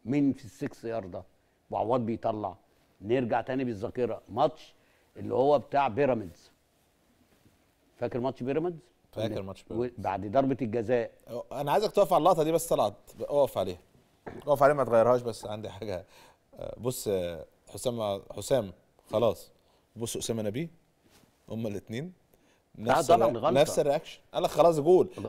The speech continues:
Speaker 2: قبل ما تخش جول
Speaker 1: أيوة،
Speaker 2: على
Speaker 1: خ-،
Speaker 2: فكرة.
Speaker 1: ما آخر واحد يا فاروق، آخر واحد والراجل راح
Speaker 2: لا،
Speaker 1: انفراد.
Speaker 2: يعني معناه إن، يعني عارف، أنا عارف إنها هتخش. يعني فكرة إن أنت بتقول إن عواد يصد،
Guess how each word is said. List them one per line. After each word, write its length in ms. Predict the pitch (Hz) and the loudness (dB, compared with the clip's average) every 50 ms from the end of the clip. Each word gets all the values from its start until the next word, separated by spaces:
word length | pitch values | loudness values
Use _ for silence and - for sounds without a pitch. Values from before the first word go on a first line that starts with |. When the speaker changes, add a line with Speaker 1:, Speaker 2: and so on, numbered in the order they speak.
| - 175 | 6 6
Speaker 2:
قبل 220 | 202 208 220 208 | 6 8 8 8
ما 100 | 190 180 | 8 8
تخش 540 | - - - - 165 156 147 185 208 - - | 6 6 -4 2 2 4 4 4 2 4 6
جول 220 | 156 - 202 185 | 6 8 10 10
Speaker 1:
أيوة، 60 | - | 10
Speaker 2:
على 80 | 156 - | 10 8
Speaker 1:
خ-، 60 | - | 6
Speaker 2:
فكرة. 140 | 196 - - | 2 0 0
Speaker 1:
ما 260 | 123 127 131 127 156 | -2 -2 -2 0 0
آخر 220 | 180 - - 160 139 | -2 0 0 0 0
واحد 280 | 156 156 - 139 113 | 0 -2 -2 -6 -6
يا 360 | 110 98 95 95 - - - | -6 -6 -8 -10 -12 -12 -12
فاروق، 440 | 85 - - 98 107 120 135 117 - - _ _ _ _ - | -14 -16 -14 -10 -8 -8 -8 -8 -12 -16 _ _ _ _ -4
آخر 220 | 131 - 151 135 | -4 -4 -2 -2
واحد 240 | 143 143 156 139 120 | -2 -2 -4 -4 -6
والراجل 300 | 113 117 135 131 123 127 | -4 -4 -4 -4 -2 2
راح 80 | 135 151 | 6 6
Speaker 2:
لا، 100 | 208 - | 6 6
Speaker 1:
انفراد. 300 | - 107 123 135 147 120 | 4 -4 -2 0 2 4
Speaker 2:
يعني 200 | 113 123 131 131 | 4 2 2 2
معناه 240 | 131 131 135 165 | 0 2 4 6
إن، 400 | 190 - 160 160 156 151 147 147 - - - - | 6 6 6 4 4 4 2 2 0 -2 -6 0
يعني 220 | 110 110 110 113 | 2 2 4 4
عارف، 200 | 120 143 147 - | 2 2 2 0
أنا 240 | - - 127 135 127 | 0 0 2 4 6
عارف 300 | 127 151 180 190 - 156 | 8 8 8 8 6 2
إنها 160 | 156 156 160 | 2 2 2
هتخش. 420 | 156 - - 165 156 - - - _ - - - - _ - - | 2 4 2 0 0 0 -6 -12 _ -18 -18 -18 -18 _ -4 4
يعني 200 | 120 127 135 131 | 4 4 4 4
فكرة 260 | 120 180 165 160 151 | 2 0 -2 0 -2
إن 40 | 165 | -2
أنت 120 | 165 - | 2 2
بتقول 220 | 160 143 165 165 160 | 2 2 2 0 2
إن 80 | 151 | 6
عواد 200 | 139 135 156 160 | 8 8 8 8
يصد، 360 | 151 135 - 170 180 170 147 | 6 0 2 0 0 0 -2